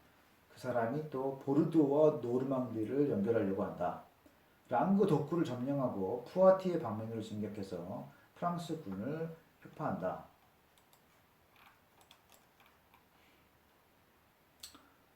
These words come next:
어, 랑그 덕후가 요쪽이에요.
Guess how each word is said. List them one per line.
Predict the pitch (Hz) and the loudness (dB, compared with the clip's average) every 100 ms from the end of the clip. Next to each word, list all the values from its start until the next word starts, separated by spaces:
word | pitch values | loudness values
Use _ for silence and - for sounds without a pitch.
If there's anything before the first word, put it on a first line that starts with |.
| _ | _
어, | - 50 - - 95 95 | -12 -8 -4 -2 -2 -4
랑그 | 101 139 196 190 151 | -2 2 4 4 2
덕후가 | 127 - 139 139 143 - 110 | -2 -4 6 12 12 10 2
요쪽이에요. | 110 117 104 90 80 | -4 -4 -6 -6 -10